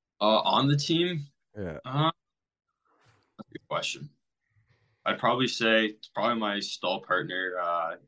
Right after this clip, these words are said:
Speaker 1: Jaden Brown as well. Me and him just, I don't know. I think we have the best, like, bonding experience as a, as teammates and just,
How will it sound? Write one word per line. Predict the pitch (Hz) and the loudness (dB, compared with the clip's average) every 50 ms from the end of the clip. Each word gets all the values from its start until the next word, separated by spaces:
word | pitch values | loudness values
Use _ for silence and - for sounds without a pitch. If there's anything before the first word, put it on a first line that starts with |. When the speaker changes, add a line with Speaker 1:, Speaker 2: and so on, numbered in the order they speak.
| _ _ | _ _
Speaker 1:
Jaden | - 107 101 92 90 82 | -2 -2 0 0 -2 -4
Brown | 82 85 85 82 82 | -6 -8 -8 -8 -8
as | 82 85 | -8 -8
well. | 80 82 85 85 - - _ _ _ _ _ _ _ _ _ _ _ - | -6 -4 -4 -4 -4 -8 _ _ _ _ _ _ _ _ _ _ _ -2
Me | - 113 | 0 0
and | 113 107 | 2 2
him | 113 110 107 | 2 2 2
just, | 101 98 90 - - - - - - | 0 0 -2 -2 -4 -8 -10 -6 -2
I | 90 87 | 0 0
don't | 82 | 0
know. | 82 80 | 0 -2
I | - - _ _ _ _ _ _ _ _ _ _ _ _ _ - | -4 -8 _ _ _ _ _ _ _ _ _ _ _ _ _ -4
think | 120 120 | 0 2
we | 120 | 2
have | 117 110 104 | 2 0 0
the | 107 | 0
best, | - 104 101 98 - - | 0 2 2 0 0 -4
like, | 98 90 - - | -6 -6 -6 -6
bonding | 82 87 87 90 90 85 | -4 -4 -4 -4 -4 -6
experience | - - - 95 92 92 95 92 90 - | -8 -8 -4 -2 -2 -2 -2 -4 -4 -6
as | 87 85 | -6 -6
a, | 87 85 - _ _ _ _ 90 | -6 -8 -10 _ _ _ _ -12
as | - _ _ - | -12 _ _ -4
teammates | - 98 95 95 98 98 - - - - - - | -2 -2 0 -2 -2 -2 -2 -4 -6 -6 -6 -10
and | 80 85 | -12 -10
just, | 85 82 82 - - - - | -8 -8 -6 -6 -6 -8 -8